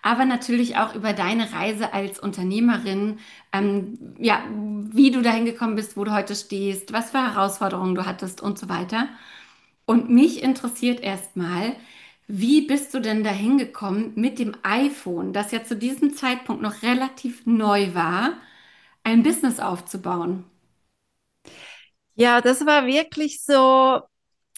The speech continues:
Speaker 2: also ich arbeite zu dieser Zeit noch als Videojournalistin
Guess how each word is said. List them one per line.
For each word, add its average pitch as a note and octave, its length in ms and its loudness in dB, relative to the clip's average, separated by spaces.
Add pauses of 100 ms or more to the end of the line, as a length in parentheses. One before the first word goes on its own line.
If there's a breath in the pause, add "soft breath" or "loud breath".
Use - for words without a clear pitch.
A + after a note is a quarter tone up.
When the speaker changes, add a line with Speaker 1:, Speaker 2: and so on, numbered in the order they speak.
(200)
Speaker 2:
also B3+ 160 -2
ich - 220 -2
arbeite D4 480 6
zu C4+ 160 -10
dieser C4 260 -4
Zeit A3 300 0
noch A#3 160 2
als G3+ 220 -4
Videojournalistin F#3+ 1160 -2